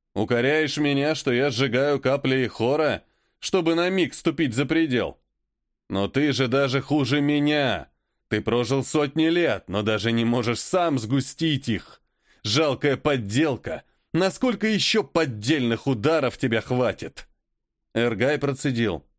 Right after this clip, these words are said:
«Бред! Бред почуявшего смерть!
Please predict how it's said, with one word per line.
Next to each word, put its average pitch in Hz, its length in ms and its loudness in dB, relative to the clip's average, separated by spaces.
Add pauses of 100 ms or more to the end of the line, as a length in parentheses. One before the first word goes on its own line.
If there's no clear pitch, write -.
(300)
«Бред! 110 680 -2 (580)
Бред 147 400 2
почуявшего 170 640 0
смерть! 131 640 -2